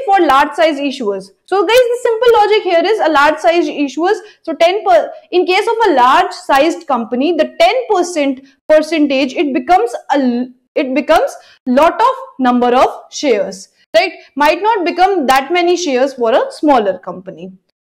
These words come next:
So, uh, mu-, it may also take much longer for L I C to comply with twenty-five percent minimum float norm, since even a five percent sale would be larger than most of the share sales to the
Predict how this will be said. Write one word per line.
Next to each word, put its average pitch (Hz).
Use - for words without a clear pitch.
So, 294
uh, 240
mu-, 262
it 311
may 403
also 403
take 359
much 370
longer 294
for 311
L 254
I 247
C 262
to 349
comply 285
with 359
twenty-five 349
percent 294
minimum 269
float 302
norm, 294
since 466
even 403
a 453
five 370
percent 381
sale 294
would 262
be 349
larger 294
than 214
most 320
of 262
the 320
share 269
sales 233
to 240
the 370